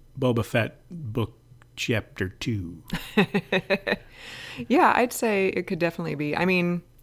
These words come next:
Speaker 2: if we're just doing, like, a straight up, like, mobster story, then
Speaker 1: Mm-hmm.
Speaker 2: yeah, it could just be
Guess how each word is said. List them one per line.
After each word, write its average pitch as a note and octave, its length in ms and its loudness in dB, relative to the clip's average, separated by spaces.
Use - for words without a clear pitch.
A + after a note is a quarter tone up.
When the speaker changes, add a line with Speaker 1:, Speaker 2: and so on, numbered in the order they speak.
Speaker 2:
if C#3+ 120 -2
we're D#3+ 180 4
just F#3+ 220 4
doing, F#3+ 200 6
like, F3+ 160 0
a D3+ 60 2
straight E3 300 2
up, E3 180 0
like, D3+ 280 0
mobster C#3+ 720 0
story, C3+ 460 -2
then B2+ 200 2
Speaker 1:
Mm-hmm. G#2+ 220 2
Speaker 2:
yeah, D#3 280 -2
it C#3+ 80 -6
could C#3 140 -8
just C#3 220 -8
be C3+ 280 -4